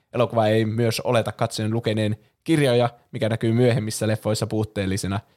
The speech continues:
kerrontana. Itselle leffa on myös se kaikista nostalgisin ja ensimmäinen Potter-leffa, jonka pääsi katsomaan kahdeksanvuotiaana elokuvateatteriin Potter-innostuksen ollessa kaikista kovimmillaan."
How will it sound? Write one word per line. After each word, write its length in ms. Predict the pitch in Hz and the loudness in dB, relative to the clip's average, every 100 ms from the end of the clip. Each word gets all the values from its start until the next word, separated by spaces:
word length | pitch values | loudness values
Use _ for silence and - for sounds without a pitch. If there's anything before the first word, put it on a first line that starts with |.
| _ | _
kerrontana. 580 | - 104 92 92 - 90 - _ - | -2 0 0 -4 -4 -8 -10 _ -10
Itselle 400 | - 117 101 104 | -4 -2 0 2
leffa 280 | 113 - 87 | 0 -2 -4
on 120 | 95 | -2
myös 320 | 101 101 - | -2 -2 -2
se 200 | 95 98 _ _ _ | -6 -6 _ _ _
kaikista 480 | 165 180 139 127 123 | 0 2 0 -2 0
nostalgisin 760 | 131 127 - 104 101 95 104 | 0 0 -4 -6 -6 -6 -2
ja 120 | 104 82 | 0 0
ensimmäinen 500 | 120 107 101 104 101 | 0 -2 -4 -2 -2
Potter-leffa, 560 | 107 - 113 98 104 104 | -2 -2 -4 -2 -4 -2
jonka 360 | 107 107 107 - _ - | 0 0 -4 -6 _ -2
pääsi 460 | 117 110 - - _ _ | 0 0 -2 -8 _ _
katsomaan 400 | - 139 131 117 | -2 0 0 0
kahdeksanvuotiaana 720 | 127 127 110 101 104 104 110 117 | 2 0 0 -4 -4 -2 -2 0
elokuvateatteriin 920 | 160 147 135 127 120 123 123 123 117 _ _ | -2 0 0 0 -2 0 2 2 -2 _ _
Potter-innostuksen 920 | 147 135 127 127 127 117 - 120 110 | -2 0 0 0 0 0 0 -2 0
ollessa 600 | 110 117 110 - - 113 | 2 2 0 -2 -6 -2
kaikista 480 | 113 160 143 123 113 | 2 2 2 -2 -4
kovimmillaan." 1120 | 117 117 107 95 101 98 98 98 90 98 104 | 0 2 2 0 -2 -2 0 0 0 -2 -6